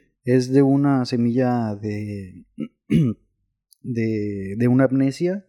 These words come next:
de una cepa de amnesia que compré, que compré en León. Mm, y pues ya posterior me la traje acá a Monterrey, acá se acabó. Y pues ya me quedé con los coquitos, y los coquitos pues ya los sembré, crecieron, afortunadamente fueron hembra.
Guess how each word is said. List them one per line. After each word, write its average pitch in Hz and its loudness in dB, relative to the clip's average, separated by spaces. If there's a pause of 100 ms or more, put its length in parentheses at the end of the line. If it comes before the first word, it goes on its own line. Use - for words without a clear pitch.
(720)
de 117 -6
una 117 0
cepa 123 -4
de 117 0
amnesia 113 0
que - -10
compré, 110 -2
que 120 -8
compré 110 -4
en 113 0
León. 123 0 (600)
Mm, 117 0
y 107 -6
pues 107 -6
ya 98 -4
posterior 104 -6
me 110 -4
la 104 -6
traje 101 -10
acá 104 -8
a 110 -6
Monterrey, 127 0
acá 156 -8
se 123 -8
acabó. 127 -6 (160)
Y 131 0
pues 120 0
ya 117 2
me 113 -2
quedé 113 -2
con 127 0
los 117 0
coquitos, 165 -2 (600)
y 131 0
los 117 0
coquitos 117 -2
pues 113 -6
ya 110 -2
los 110 -2
sembré, 135 0 (640)
crecieron, 156 2
afortunadamente 113 -4
fueron 107 -4
hembra. 165 0